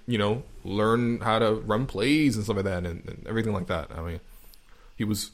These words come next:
very successful tonight, career high, but in any case, it, it didn't matter. And, and, and that's where the team is at. The other guys on the team don't really contribute positively towards winning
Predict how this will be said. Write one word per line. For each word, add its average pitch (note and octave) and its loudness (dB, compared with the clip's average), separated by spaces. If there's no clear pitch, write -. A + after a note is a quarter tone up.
very C#3+ 8
successful B2+ 4
tonight, G#2 2
career A2 4
high, F#2 4
but F2+ -4
in A#2 6
any C3+ 8
case, - -2
it, A2+ 2
it A2 2
didn't A#2+ 4
matter. A2+ 4
And, F2 -2
and, G#2+ -2
and A2+ -2
that's D3+ 8
where D#4 8
the A3 12
team E3+ 4
is A#2+ 2
at. A#2 8
The A#2 6
other G3+ 8
guys F#3+ 8
on F#3+ 4
the C#3 2
team C#3 2
don't C#3 6
really B2+ 8
contribute A2+ 2
positively A#2 6
towards G#2+ 4
winning G#2+ 2